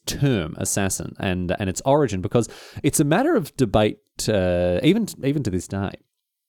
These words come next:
The popular story, which you probably heard behind the term assassin, of course, is that it comes from the Persian term hashish, or hashishin, uh, which refers to the, uh, the, the, the drug, the psychoactive drug, uh, hashish. And there are lurid tales of these operatives, you know, smoking hashish in preparation for their missions, but it's not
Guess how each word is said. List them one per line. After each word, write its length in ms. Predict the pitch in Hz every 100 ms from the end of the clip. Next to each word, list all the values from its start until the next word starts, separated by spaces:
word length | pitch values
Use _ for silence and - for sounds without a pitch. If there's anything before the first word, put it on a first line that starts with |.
| _ _ - -
The 100 | 123
popular 320 | 180 185 143
story, 220 | 143 110
which 100 | 98
you 80 | -
probably 220 | 135 101
heard 160 | 95 85
behind 200 | 95 92
the 60 |
term 160 | - 90
assassin, 320 | - 95 90
of 60 | -
course, 200 | 127 113
is 160 | 127 117
that 100 | 104
it 60 |
comes 240 | - 98 -
from 100 | 95
the 80 |
Persian 360 | - 127 113 98
term 240 | - 95
hashish, 520 | - 90 - - - 92
or 140 | 80
hashishin, 480 | 117 131 - 175 175 - - - - - -
uh, 200 | 95 -
which 160 | 107
refers 400 | 107 - 95 87
to 260 | - 95 87
the, 280 | 87 85 85
uh, 240 | 85 85 -
the, 220 | 87 85
the, 240 | 95 - 120
the 100 | 104
drug, 280 | 139 95
the 80 | 92
psychoactive 440 | - 92 87 - -
drug, 340 | 87 82 -
uh, 80 | 82
hashish. 320 | 85 170 - - - - - - _ _
And 140 | - 180
there 100 | 196
are 60 |
lurid 520 | 156 156 202 196 175 127
tales 480 | 117 131 143 139
of 100 | 127
these 180 | 127 127
operatives, 420 | 123 127 117 98
you 60 | 120
know, 140 | 101
smoking 420 | 101 127 127 131 117
hashish 440 | 107 - 113 -
in 120 | 101
preparation 500 | 117 101 104 101 101
for 80 | 98
their 160 | 95 95
missions, 320 | 101 117 107
but 140 | 131
it's 180 | 139 -
not 300 | 139 247